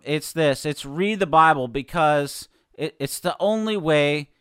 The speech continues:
to hear his voice. What I mean by that is it's been said that if you want to hear God speak, read his word. If you want to hear him speak out loud, read his word out loud.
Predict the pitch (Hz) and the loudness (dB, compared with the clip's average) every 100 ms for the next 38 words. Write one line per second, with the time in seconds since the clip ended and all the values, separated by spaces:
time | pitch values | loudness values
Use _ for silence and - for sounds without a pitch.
0 | _ _ - 156 - 160 151 123 131 117 | _ _ -16 -12 -6 -2 -2 -2 -4 -6
1 | - 107 107 95 - - - _ _ _ | -8 -4 -4 -4 -8 -18 -20 _ _ _
2 | _ _ _ _ _ _ _ _ _ _ | _ _ _ _ _ _ _ _ _ _
3 | _ - 151 202 170 170 185 147 120 117 | _ -6 2 4 4 2 4 2 2 0
4 | 107 113 113 117 117 117 - - - - | 0 -2 -4 -4 -4 -4 -8 -10 -12 -20
5 | - _ _ _ _ 95 _ - 123 - | -20 _ _ _ _ -20 _ -14 -14 -6
6 | 147 127 - 165 151 127 110 107 _ _ | -4 -4 -6 2 2 2 -2 -14 _ _
7 | _ _ _ 147 151 151 170 180 185 196 | _ _ _ 0 0 -2 -4 -2 0 0
8 | 196 214 214 175 156 147 143 131 131 127 | -2 -8 -6 -2 0 0 -2 -2 2 2
9 | 127 - - 131 107 104 _ _ _ _ | 0 -4 -8 -6 -4 -6 _ _ _ _
10 | _ _ _ - 123 131 127 113 113 117 | _ _ _ -12 -4 -2 -2 -4 -4 -4
11 | 80 - _ 104 - 143 135 156 180 - | -4 -16 _ -10 -6 -4 2 2 2 -2
12 | - 143 127 123 123 _ _ - 165 160 | -8 -4 -2 -2 -6 _ _ -6 -2 0
13 | 160 143 - 170 156 147 143 170 247 170 | 0 -2 -4 -4 0 2 2 2 4 4
14 | 143 131 127 151 151 139 113 117 117 127 | 2 -4 -6 -6 -4 -4 -4 -4 -2 -2
15 | 143 170 196 113 76 | -2 0 2 0 -4